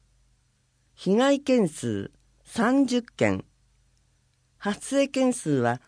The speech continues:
すでに昨年を上回っています。被害金額、約三千万円。市内特殊詐欺発生状況。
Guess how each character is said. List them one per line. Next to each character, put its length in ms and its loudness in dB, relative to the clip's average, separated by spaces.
す 140 -4
で 120 6
に 220 2
昨 340 -2
年 300 4
を 80 4
上 300 4
回 260 4
っ 20 -2
て 200 -4
い 80 2
ま 160 0
す。 240 -18
被 180 0
害 300 4
金 300 2
額、 400 -2
約 400 -2
三 400 4
千 280 4
万 300 4
円。 300 0
市 200 2
内 340 4
特 240 0
殊 140 -2
詐 220 2
欺 220 6
発 340 0
生 260 4
状 220 6
況。 400 0